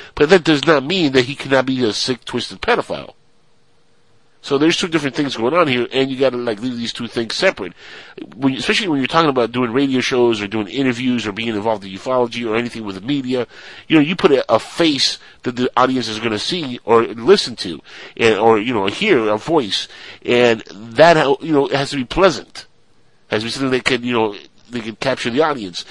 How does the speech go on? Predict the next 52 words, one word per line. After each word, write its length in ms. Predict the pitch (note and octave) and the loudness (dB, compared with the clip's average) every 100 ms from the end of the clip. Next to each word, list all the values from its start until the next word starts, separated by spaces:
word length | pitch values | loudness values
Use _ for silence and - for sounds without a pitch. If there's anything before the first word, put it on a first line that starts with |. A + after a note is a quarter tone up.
| - | -18
So 280 | - F3 D#3+ | -4 6 8
a 40 | D3+ | 8
lot 160 | F3+ | 6
of 40 | E3 | 4
these 140 | D3 | 2
folks 220 | D3 C#3+ | 0 -2
that 80 | B2+ | -2
come 220 | C3 B2+ - | -2 -2 -4
into 340 | G3+ F3 C#3+ | -6 -4 -4
ufology 480 | A#2 G#2 G2+ G2+ B2 - - - | 0 0 0 -2 -10 -14 -10 -4
usually 260 | A#3 G3 | 0 4
are 140 | A#2+ A2 | 4 4
very 320 | G2+ F#3+ F#3+ | 2 4 6
well 160 | C3 | 4
spoken. 480 | A#2 - G#3 - D#3 - _ _ _ _ _ _ _ _ - - - | 0 -2 -4 -4 -12 -16 _ _ _ _ _ _ _ _ -20 -20 0
They 80 | C3+ | 6
have 260 | C#3 A#2 - - - | 6 6 0 -20 -20
very 260 | - A#3 B3 | 0 2 2
good, 340 | D3 A#2 G2+ | 2 4 4
you 140 | - B2 | -2 -2
know, 180 | G#2+ - | -2 -2
uh, 120 | G#2+ G#2+ - | -2 -4 -4
you 80 | |
know, 80 | A#2 | -4
they're 100 | A#2 | 0
very 220 | A#2+ G#3+ | 0 2
articulate. 600 | D3+ A2 - - A#2 F3 | 2 0 -6 -6 -6 -6
They 120 | C3 A2 | -4 -2
know 100 | C3 | -2
exactly 420 | G#2+ A2+ A2 G#2+ | -2 -4 -4 -4
where 140 | G#2+ | -2
their, 180 | G2+ F#2+ | -2 -4
you 120 | G2 | -6
know, 100 | G2+ | -6
their, 240 | F#2+ F#2 F#2 | -6 -6 -8
their 80 | |
message 380 | F#2+ G2+ - F#2+ | -6 -6 -6 -6
is, 100 | B2+ | -6
and 80 | B2+ | -6
they 40 | |
wanna 160 | G2 F#2+ | -8 -6
get 140 | G2 | -6
it 60 | F#2 | -6
across 300 | F#2+ G#2+ F#2+ | -6 -4 -4
properly, 420 | - G2 - C#3+ | -4 -6 -6 -6
and 100 | A2 | -4
they're, 120 | F#2+ - - - - | -6 -10 -18 -18 -2
they're 240 | A#2 G#2+ - _ _ | 0 0 -6 _ _
perfect 420 | - G#3+ - B2+ | -2 0 0 -4
on 140 | A#2+ G2 | -2 -2
their 120 | F2+ | -4
pitch. 320 | - A2 - | -4 -4 -4